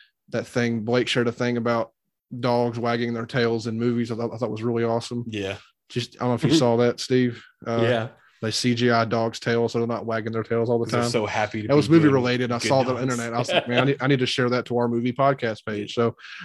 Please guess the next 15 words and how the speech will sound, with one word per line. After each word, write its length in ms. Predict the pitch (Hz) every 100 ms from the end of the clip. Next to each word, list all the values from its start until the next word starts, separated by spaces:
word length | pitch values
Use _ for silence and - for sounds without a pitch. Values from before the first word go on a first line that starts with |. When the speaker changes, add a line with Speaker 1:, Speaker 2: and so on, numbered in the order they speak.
| -
Speaker 1:
I 80 | 151
got 160 | 160
stuff 240 | - 151 139
like 160 | 127
that 180 | 127 123
going 160 | 123 123
on, 140 | 123
but 100 | 120
mostly 300 | 135 131 120
it's 120 | 117
about 360 | 113 120 120 107 -
when 160 | 131 131
we 80 |
re-, 120 | 123 117
like, 180 | 120